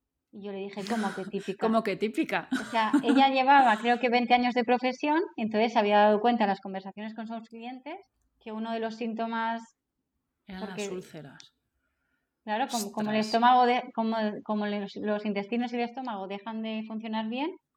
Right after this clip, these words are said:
Speaker 1: intestino
Speaker 2: Ujú.
Speaker 1: irritable, muy habitual, estreñimiento, di-, diarreas, eh,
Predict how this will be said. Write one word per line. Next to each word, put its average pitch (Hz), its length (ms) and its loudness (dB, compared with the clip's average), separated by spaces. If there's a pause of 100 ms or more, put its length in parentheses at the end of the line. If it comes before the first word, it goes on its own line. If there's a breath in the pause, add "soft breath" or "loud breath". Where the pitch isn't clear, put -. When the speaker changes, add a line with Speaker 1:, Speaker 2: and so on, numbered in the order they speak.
(760)
Speaker 1:
intestino 233 480 -6
Speaker 2:
Ujú. 262 60 -2
Speaker 1:
irritable, 233 560 2
muy 220 160 -4
habitual, 220 540 0
estreñimiento, 233 960 2
di-, 208 300 0
diarreas, 214 800 0 (720)
eh, 190 1040 -6